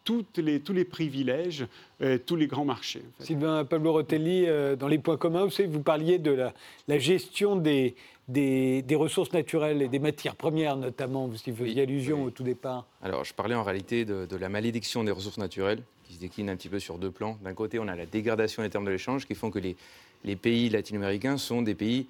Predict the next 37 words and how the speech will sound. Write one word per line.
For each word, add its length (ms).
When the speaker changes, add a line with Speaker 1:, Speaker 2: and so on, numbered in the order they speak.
Speaker 3:
exportateurs 600
de 60
matières 320
premières, 420
de, 120
de 120
biens 180
primaires, 440
hein, 120
qui, 140
à 60
long 160
terme, 380
euh, 400
achètent 320
de 80
moins 240
en 40
moins 200
de 100
biens 200
industriels. 420
En 60
gros, 120
avec 160
l'enrichissement 440
mondial, 400
par 100
exemple, 160
si, 120
si 160
je 60
venais 160
à, 140
à 80
tripler, 540
euh, 100